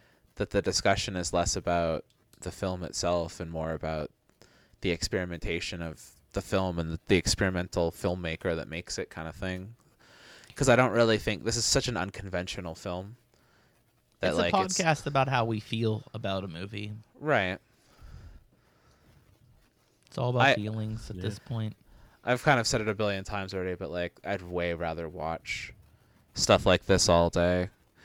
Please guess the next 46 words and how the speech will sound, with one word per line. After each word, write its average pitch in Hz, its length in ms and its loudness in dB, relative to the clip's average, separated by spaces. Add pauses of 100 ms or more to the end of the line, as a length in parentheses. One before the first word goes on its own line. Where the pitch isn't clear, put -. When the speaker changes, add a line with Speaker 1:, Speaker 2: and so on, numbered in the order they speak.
(280)
Speaker 1:
I 147 60 4
do 143 180 6
watch 107 240 4
stuff 98 240 0
like 92 180 0
this - 240 0
most 101 240 -4
of 92 80 -4
the - 80 -12
time. 98 320 -6
This 117 200 2
is, 120 140 4
like, 110 220 4
really, 104 240 4 (280)
why 156 200 8
do 240 60 -2
you 226 120 -2
think, 123 400 0 (180)
just - 220 -8 (360)
weird 113 240 0
question 98 380 -2
here, 98 220 -8 (460)
why 127 180 8
do 180 80 10
you 185 60 8
think 175 240 4
Corran 131 380 8
doesn't 110 360 6
get, 107 240 6 (160)
uh, 98 520 6 (760)
uh, 95 300 6 (160)
Criterions, 104 840 2
but - 340 6
Wes 117 280 10
Anderson, 117 440 4
as 98 120 4
soon 110 120 4
as 101 80 -2
he 107 80 4
shits - 280 6
a 101 40 6
movie 104 380 6
out, 87 140 8
it's 87 160 2
immediately 92 520 2
a, 82 80 -2